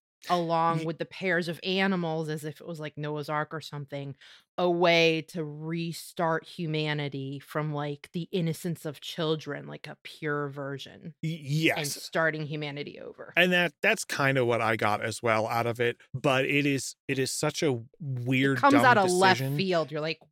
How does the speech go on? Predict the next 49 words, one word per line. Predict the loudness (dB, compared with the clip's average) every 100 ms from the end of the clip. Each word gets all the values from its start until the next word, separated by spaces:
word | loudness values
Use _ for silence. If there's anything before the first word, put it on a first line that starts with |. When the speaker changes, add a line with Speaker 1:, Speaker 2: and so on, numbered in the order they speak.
| -10
Speaker 1:
"Wait, | -10 -10 _
what?" | -8 -8 -8 -4
Speaker 2:
Yeah, | 0 2 2 0
they | 2 4
basically, | 4 0 -2 -2 -2 _
like, | 0 2
these, | 0 0 -2
these | -4 -4
creepy | 0 -2 0 -2
guys | 4 4 6 2 -2 -6 _
hand | -8 0 0 0 -4
rocks | 0 0 -2 -8
to | -8
these | -8 -10 -8
children. | -6 -4 -6 -8 -14 -16 _ -2
And | -2 0
you're | 0 2
like, | 0 0
"What | -2
does | -2 -2
a | -6 -2
rock | -2 -2
signify? | -2 -4 -6 -8 -6 -6 -6
I |
gotta | -4 -2 0
know | 0 2
what | 0 0
the | 0
rock | 0 -2
signifies." | -4 -2 -2 -4 -4 -4 -10 -20 _
Guess | 0 2
what? | 2 2 _
It | -4
doesn't | 0 0 0
signify | -4 -4 -4 -2 -4 -2
anything. | -6 -6 -10 -12 -14 -4
There | 0
is | 0
absolutely | 2 0 -2 -4 -4
nothing | -2 0 2 0 0 -2
the | 0
rock | 0 -2 -4
signifies | -6 -4 -4 -2 -2 -2
by | -4
the | -4
end | -10 -12
of |
the | -6
movie, | -4 -2 -4 -6